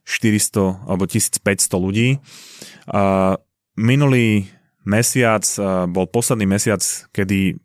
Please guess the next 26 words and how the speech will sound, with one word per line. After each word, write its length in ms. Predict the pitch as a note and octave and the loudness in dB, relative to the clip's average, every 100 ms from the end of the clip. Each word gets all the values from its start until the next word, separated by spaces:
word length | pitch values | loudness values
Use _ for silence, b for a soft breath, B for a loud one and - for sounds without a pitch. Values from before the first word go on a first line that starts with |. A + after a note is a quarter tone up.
| - | -14
si 200 | - - F#2+ | -8 -2 0
ľudia 320 | G#2+ A2+ G2+ | 0 0 0
mohli 480 | F#2+ G#2+ A2 G#2 F#2 B B _ | 0 0 2 0 -4 B B _
predplatiť 480 | G2+ G#2+ A#2 A2 G2+ | -2 0 -2 -2 -2
Dopaminium 560 | G2+ G#2+ G#2 G2+ G2 | 0 0 2 2 2
za 160 | F#2 E2+ | 0 0
päť 240 | A2 G2+ | 0 0
eur. 320 | G2+ A#2+ C3+ C#3 B B B - | 2 2 0 -2 B B B -6
A 400 | F#2 F#2 F2+ F#2+ - _ | -2 0 0 -4 -12 _
od 160 | G#2 | -2
marca 320 | A#2 A#2 - G2 | 0 -2 -2 -6
sa 80 | |
to 80 | F#2 | -6
zvýšilo 400 | F2+ G2+ - G#2 | -2 -2 0 0
na 160 | F2+ F#2 | 0 0
sedem. 400 | A2+ A2 A#2 A#2 | -2 0 -2 -4
A 80 | F2+ | -6
čo 160 | - | -4
sa 160 | C3 D3+ | -2 -2
stalo 320 | - A2+ G#2 | 0 0 0
ako 240 | G2 F#2 | -2 -6
prvá 320 | - C3 B2+ A2 | -2 2 2 2
vec, 400 | G2 A#2 - - - _ _ _ - | 2 0 0 -4 -12 _ _ _ -4
keď 160 | G2+ | -2
sa 160 | - G#2+ | 0 0
zvýšilo, 800 | F#2+ G2+ B2 C3 B2+ A#2 G#2+ | 0 2 2 2 0 0 -2